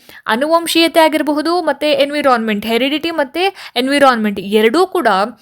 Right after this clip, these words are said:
ತಮ್ಮದೇ ಆದಂತಹ ಒಂದು, ಆ, ಕೊಡುಗೆಯನ್ನ ನೀಡ್ತಾ ಹೋಗುತ್ತೆ. ಹಾಗಾಗಿ ವ್ಯಕ್ತಿತ್ವ ಅಂತಕ್ಕಂಥ, ಆ, ಫಲ ಏನಿದೆ ಚೆನ್ನಾಗಿ ಬರ್ಬೇಕು. So, ಬರ್ಬೇಕು ಅಂತಂದ್ರೆ ಬೀಜ ಅನ್ನುವಂತಹ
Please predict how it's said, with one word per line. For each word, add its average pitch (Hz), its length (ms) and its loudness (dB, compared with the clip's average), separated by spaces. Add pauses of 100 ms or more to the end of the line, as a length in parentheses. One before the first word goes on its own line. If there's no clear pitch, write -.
(280)
ತಮ್ಮದೇ 285 340 2
ಆದಂತಹ 339 500 2
ಒಂದು, 285 480 0
ಆ, 233 180 2
ಕೊಡುಗೆಯನ್ನ 277 500 2
ನೀಡ್ತಾ 247 320 -2
ಹೋಗುತ್ತೆ. 220 360 -2
ಹಾಗಾಗಿ 247 520 2 (240)
ವ್ಯಕ್ತಿತ್ವ 240 520 2
ಅಂತಕ್ಕಂಥ, 311 480 -2 (560)
ಆ, 226 80 4
ಫಲ 269 300 0 (100)
ಏನಿದೆ 262 320 0
ಚೆನ್ನಾಗಿ 269 460 0
ಬರ್ಬೇಕು. 202 520 -4
So, 277 140 -4
ಬರ್ಬೇಕು 262 440 2
ಅಂತಂದ್ರೆ 311 340 0
ಬೀಜ 269 400 0 (120)
ಅನ್ನುವಂತಹ 294 460 -2